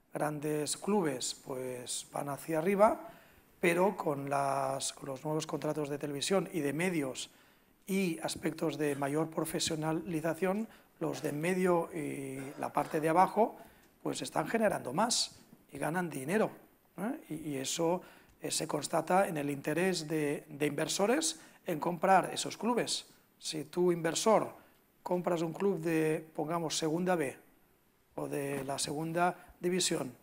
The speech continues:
con una gestión profesionalizada, deportiva, coherente, empresarial, eh, el club, eh, se promueve a la primera, los ingresos,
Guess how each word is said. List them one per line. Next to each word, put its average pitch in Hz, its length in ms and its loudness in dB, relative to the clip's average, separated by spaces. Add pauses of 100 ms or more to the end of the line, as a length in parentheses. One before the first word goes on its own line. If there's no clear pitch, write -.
(320)
con 156 160 -4
una 165 180 0
gestión 170 420 -2
profesionalizada, 165 1160 0 (320)
deportiva, 156 640 0 (280)
coherente, 156 600 -2 (1120)
empresarial, 156 800 2 (1500)
eh, 135 340 -4 (220)
el 147 180 -2
club, 196 320 2 (460)
eh, 135 640 -2 (800)
se - 160 -2
promueve 156 560 2 (160)
a 139 80 -4
la 139 100 -2
primera, 185 540 -2 (600)
los 139 200 -2
ingresos, 180 720 0